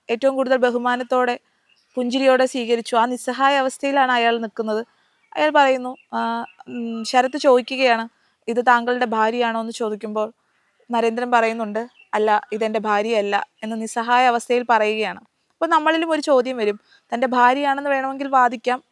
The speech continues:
ആ, കയ്യിലൊരു ഫോട്ടോ ഉണ്ട്, അത് കാണിക്കാം. പക്ഷെ അത് നരേന്ദ്രൻ ചെയ്യുന്നില്ല. കാരണം ഇന്നത്തെ ഈ ദിവസങ്ങളിൽ അവൾ മായയാണ്, ശരത്തുമായി വളരെയധികം പ്രണയത്തിലാണ്.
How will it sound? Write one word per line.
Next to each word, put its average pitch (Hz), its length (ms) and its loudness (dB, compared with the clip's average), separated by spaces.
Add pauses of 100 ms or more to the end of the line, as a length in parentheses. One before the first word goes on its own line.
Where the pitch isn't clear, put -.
(140)
ആ, 233 80 0
കയ്യിലൊരു 247 460 2
ഫോട്ടോ 240 400 0
ഉണ്ട്, 233 200 -4 (100)
അത് 226 140 -2
കാണിക്കാം. 220 420 0 (800)
പക്ഷെ 339 220 -2
അത് 320 220 4
നരേന്ദ്രൻ 269 400 4
ചെയ്യുന്നില്ല. 240 540 -2 (540)
കാരണം 240 320 4 (920)
ഇന്നത്തെ 277 580 -2 (180)
ഈ 285 200 0
ദിവസങ്ങളിൽ 269 540 2
അവൾ 254 120 4
മായയാണ്, 233 580 0 (400)
ശരത്തുമായി 254 600 2
വളരെയധികം 247 600 4
പ്രണയത്തിലാണ്. 220 640 -2